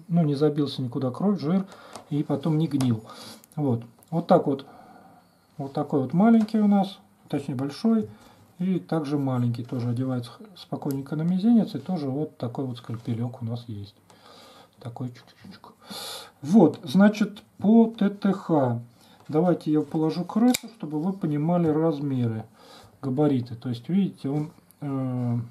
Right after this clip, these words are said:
достаточно маленькие все эти, ну, то есть ножи, то есть они, в принципе, ну, это для разделки, то есть полноценно,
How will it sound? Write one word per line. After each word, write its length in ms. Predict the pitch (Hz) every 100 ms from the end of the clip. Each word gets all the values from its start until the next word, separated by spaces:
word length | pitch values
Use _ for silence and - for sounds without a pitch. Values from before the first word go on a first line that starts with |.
| - _ _ 147
достаточно 720 | 143 151 - 180 - - 170
маленькие 580 | 175 170 127 113 117 110
все 260 | - 123
эти, 160 | 113 135
ну, 360 | 175 202 165 165 -
то 100 | 135
есть 160 | 117
ножи, 480 | 135 156 175 240 247 165 151 123 _ -
то 100 | 143
есть 160 | 131 - - -
они, 200 | 147 175
в 40 |
принципе, 540 | - 143 147 - 143 160 247
ну, 180 | 269
это 280 | - 190 190
для 220 | 185 185 202
разделки, 500 | 208 208 240 185 -
то 120 | 131
есть 120 | 120
полноценно, 720 | - 147 165 - 180 156